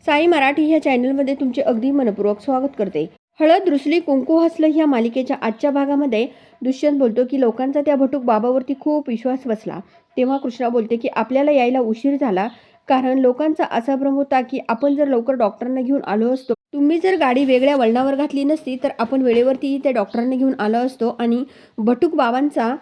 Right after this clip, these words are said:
जो काही विश्वास आहे लोकांनी त्यावर ठेवला नसता, असं पण कृष्णा जी आहे ती ह्या दुष्यंतला सांगत असते. आपण जेव्हा एक वाट पकडतो ना तेव्हा आपलं भविष्य ठरत असतं.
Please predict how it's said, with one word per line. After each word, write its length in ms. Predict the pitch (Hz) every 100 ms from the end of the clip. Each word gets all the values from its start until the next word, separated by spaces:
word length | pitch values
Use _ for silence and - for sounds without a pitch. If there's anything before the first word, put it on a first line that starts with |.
| - - -
जो 200 | 226 269
काही 200 | 277 311
विश्वास 360 | 262 233 285 285
आहे 220 | 262 269
लोकांनी 500 | 247 214 247 262 240 262
त्यावर 340 | 254 233 254
ठेवला 280 | 277 285 294
नसता, 380 | 226 190 180 165 _ -
असं 240 | 233 254
पण 180 | 269 285
कृष्णा 320 | 269 214 254
जी 140 | 247 262 -
आहे 260 | 240 208
ती 600 | 233 _ _ _ 262 262
ह्या 220 | 262 254 247
दुष्यंतला 440 | 214 233 214 247
सांगत 360 | 262 220 214 214
असते. 320 | - 175 - _ _ _ _ -
आपण 400 | 247 359 339 339
जेव्हा 240 | 359 370 349
एक 220 | - 302 302
वाट 200 | 277 285
पकडतो 460 | 262 254 277 285 302
ना 120 | 269
तेव्हा 280 | 269 277 285 247
आपलं 240 | 226 269
भविष्य 360 | 254 277 262 285
ठरत 300 | 285 269 254
असतं. 340 | 190 190